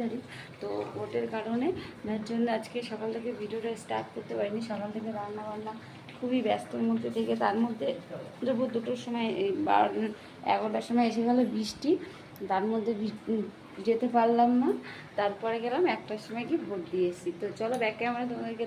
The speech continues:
দেখাচ্ছি। এখন আমি দেখো, এখন বাজে বিকেল পাঁচটা, আর এখন আমি করছি রান্না। আর এই দেখো, তোমাদেরকে আমি ব্যাক ক্যামেরা কেন এখানে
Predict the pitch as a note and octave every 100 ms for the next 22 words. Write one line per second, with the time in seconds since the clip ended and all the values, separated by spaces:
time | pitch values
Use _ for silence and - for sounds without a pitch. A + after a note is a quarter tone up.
0 | G#3 G3+ A3+ - B3 - G3 G3 F#3+ G3
1 | A3+ E4+ - - - F3 G3 A#3 G#3+ A3
2 | F#3 A3+ C#4 G#4+ - - - G#3 F#3 -
3 | - F#3+ F#3+ G3 G3+ G#3 A3 A3+ - G#3+
4 | F#3 F3 F3 F3 - - - - - -
5 | - F#3 F3+ F3+ F3+ F#3+ G3+ G3+ G#3 A3
6 | A3 F#3+ F#3 - G#3+ A3 A3+ A#3 A3+ G3+
7 | F3+ G3+ G#3+ G#3+